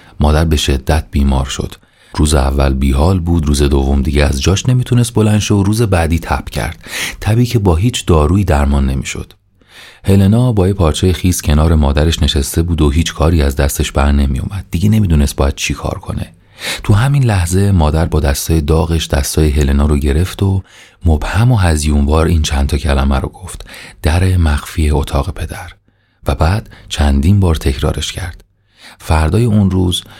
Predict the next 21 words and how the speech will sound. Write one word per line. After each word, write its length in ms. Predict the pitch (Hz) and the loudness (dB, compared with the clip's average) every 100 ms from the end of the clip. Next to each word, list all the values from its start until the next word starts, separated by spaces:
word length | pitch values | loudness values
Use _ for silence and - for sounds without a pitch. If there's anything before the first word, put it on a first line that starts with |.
| - - - | -20 -14 -4
مادر 260 | 73 73 71 | 0 2 0
از 160 | 69 | 0
دنیا 300 | 69 67 67 | -2 -2 -2
رفت. 500 | 69 - - - - - _ _ - _ _ - - | -4 -8 -12 -18 -20 -20 _ _ -20 _ _ -8 0
مراسم 440 | 78 73 - 85 | 2 2 0 0
خاکسپاریش 880 | 78 78 71 - 69 67 73 87 - | 0 -2 -2 -4 -4 -2 -2 -2 -4
سه 180 | - 95 | -4 -2
روز 240 | 101 90 - | 0 -2 -2
قبل 280 | 85 87 | -2 0
از 160 | 87 78 | 0 0
جشن 320 | 80 80 82 | 0 0 0
سالگرد 560 | 78 73 71 67 71 73 | 0 -2 -2 0 -2 -2
خلقت 460 | - 67 69 69 | -2 -4 -2 -4
برگزار 480 | 135 - - - - | -6 -8 -8 -8 -8
شد. 280 | - - - - - - - - - - - - - - - | -10 -14 -18 -20 -20 -20 -20 -20 -20 -20 -20 -20 -20 -20 -2
هلنا 500 | 92 92 92 104 107 | 2 4 2 2 0
به 120 | 92 | -2
شدت 460 | - 90 - 104 | 0 -2 0 -2
تنها 380 | - 85 76 76 | 0 2 2 0
شده 280 | 76 69 69 | 0 -2 -2
بود. 260 | 65 65 | -4 -6